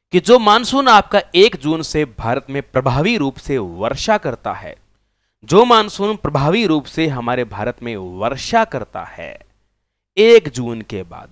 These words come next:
में, उससे पहले कुछ हल्की फुल्की मई के महीने में और, अ, मध्य अप्रैल में भी हल्की फुल्की हो सकती है, अप्रैल मई के महीने में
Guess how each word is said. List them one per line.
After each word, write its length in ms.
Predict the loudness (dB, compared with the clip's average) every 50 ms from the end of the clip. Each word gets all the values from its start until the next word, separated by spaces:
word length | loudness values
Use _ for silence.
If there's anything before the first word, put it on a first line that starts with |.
| _ _
में, 100 | _ _ _ _ _ _ _ _ _ _ _ _ _ _ _ _ _ _ _ _ _ _ 0
उससे 320 | 2 2 4 4 4 4
पहले 340 | 6 6 4 6 6 4 0
कुछ 260 | 0 0 -2 -2 -2
हल्की 320 | 0 0 -2 -2 -2 -4 -4
फुल्की 460 | -2 -2 -2 -2 -2 -2 -2 -2 -2
मई 680 | -2 -2 -2 0 2 2 2 2 2 0 -4 -6 -10 -16 _ _ _
के 120 | -2 -2 0
महीने 520 | 0 -2 -6 -6 -6 -6 -6 -6 -6 -6
में 380 | -6 -6 -6 -6 -6 -6 -8 -10 -14 _ _ _ _ _ -4
और, 560 | -4 -2 -2 -2 -2 -2 -2 -2 -4 -4 -6 -12 _ _ _ _ _ _ _ _
अ, 260 | -6 -4 -2 -2 -2 -2
मध्य 200 | -2 0 0 0
अप्रैल 300 | 0 0 0 0 0 0
में 100 | 0 0
भी 80 | 0 0
हल्की 240 | -2 -2 -4 -8 -10
फुल्की 320 | -6 -6 -6 -6 -4 -6
हो 280 | -6 -6 -6 -6 -6 -6
सकती 380 | -8 -12 -16 _ _ -12 -8
है, 120 | -6 -6 -6
अप्रैल 320 | -6 -4 -4 -6 -6 -6
मई 180 | -8 -8 -10 -10
के 160 | -8 -10 -10
महीने 360 | -10 -12 -14 -16 -16 -16 -14
में 200 | -12 -10 -10 -10